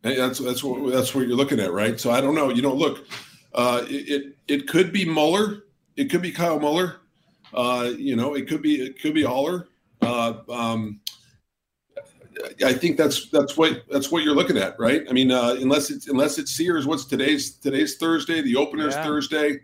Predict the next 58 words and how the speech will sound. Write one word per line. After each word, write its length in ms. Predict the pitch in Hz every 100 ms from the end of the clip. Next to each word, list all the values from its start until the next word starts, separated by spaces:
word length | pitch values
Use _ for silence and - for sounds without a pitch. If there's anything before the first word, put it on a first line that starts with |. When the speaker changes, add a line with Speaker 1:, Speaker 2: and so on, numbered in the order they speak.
| _ _
Speaker 2:
He's 160 | -
got 160 | 170 -
plenty 300 | 170 180 202
Speaker 1:
Who 40 |
Speaker 2:
of 60 | 202
Speaker 1:
knows, 80 | 180
Speaker 2:
time. 400 | 170 170 - 135
Speaker 1:
man? 20 |
Speaker 2:
Yeah, 220 | 139 151
plenty 320 | - 135 147
of 80 | 143
time. 420 | 151 151 156 139 _ _ _ _ _ _ _ _
I 80 | 139
mean, 160 | 170 196
Speaker 1:
Plenty 100 | -
Speaker 2:
it's 120 | -
Speaker 1:
of 120 | 113 117
Speaker 2:
a, 40 | 95
Speaker 1:
time. 100 | 92 -
Speaker 2:
yeah. 160 | 147 - - _
I 80 | -
mean, 80 | 247
but, 180 | 247 214 196
but, 120 | 190 -
and 140 | 226
also, 380 | 240 254 - 233
too, 580 | - 214 214 190 151 135 _ _ _ 175
I 80 | 196
don't 120 | 214
wanna 160 | 208 190
overthink 560 | 185 170 - 226 208
it 140 | 190 -
'cause 220 | 180 147
now 160 | 190
we 140 | 180 175
know 520 | 185 190 175 160 147 _ _ 117
the 140 | 165
opening 320 | 190 190 190 170
day 180 | 180 165
starter 480 | - 190 196 180 165
is 100 | 156
not 160 | 170
what 120 | 160
it 60 | 156
used 300 | 170 202 -
to 60 | 170
be. 160 | 175
This 180 | 180 -
guy's 260 | 190 175 -
coming 240 | 185 180
out 120 | 170
going 180 | 165 165
seven, 400 | - 226 202 185
eight 200 | 180 175
inning. 300 | 185 175 165
I 40 |
mean, 280 | 165 175 170
the 140 | 175